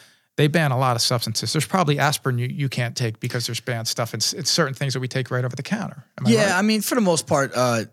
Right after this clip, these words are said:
Speaker 2: no, aspirin's okay, stuff like that. But there's definitely a lot of stuff that you just gotta be careful 'cause you don't know.
Speaker 1: You don't
Speaker 2: And,
Speaker 1: know.
Speaker 2: uh, it got to the point where I was afraid to take supplements 'cause you're hearing,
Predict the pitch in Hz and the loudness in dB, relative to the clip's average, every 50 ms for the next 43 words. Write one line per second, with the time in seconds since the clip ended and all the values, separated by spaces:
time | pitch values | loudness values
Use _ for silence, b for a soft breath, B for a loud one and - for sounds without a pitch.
0 | _ _ _ - 151 120 90 101 131 135 - - 127 120 123 110 - - 120 110 | _ _ _ -8 -6 -4 -2 0 0 -2 -2 -2 -4 -4 -4 -4 -2 -2 -2 0
1 | 113 107 - 135 117 - 117 110 110 - 117 113 110 - 131 117 127 127 123 123 | 0 -2 -2 -4 -4 -4 -4 -4 -2 -2 -2 -2 0 -2 -2 0 2 2 2 2
2 | 117 151 143 135 - 139 131 127 127 117 - - 135 123 117 - 120 117 117 120 | 2 2 0 0 0 2 2 2 2 2 2 0 0 0 0 0 -2 0 0 0
3 | 123 117 - 139 127 123 117 104 - 127 127 - 120 107 98 113 110 127 127 123 | -2 -2 -2 -2 -2 -2 -4 -4 -4 -4 -4 -4 -6 -8 -8 -6 -4 -2 -2 0
4 | 117 113 117 113 107 92 - - - 135 131 131 127 - 139 - - 107 104 104 | 0 0 -2 -2 -4 -6 -8 -8 -6 -4 -2 0 0 2 2 2 2 0 -2 -2
5 | 101 98 98 85 - - - - - - - - - - 185 - 147 131 - 165 | -4 -4 -6 -6 -8 -12 -20 -20 -20 -20 -12 -6 -4 -2 -2 -2 -2 0 0 0
6 | 160 135 127 127 143 165 151 127 113 - 139 139 127 151 143 135 - 139 151 139 | 0 2 2 2 4 2 2 0 0 -2 -2 0 0 -2 -2 -2 0 -2 -2 -2
7 | 117 95 98 - - 120 113 117 127 120 123 151 151 147 147 139 131 123 | -4 -6 -8 -8 -8 -8 -6 -6 -4 -4 -2 -2 -2 -2 -2 -4 -4 -8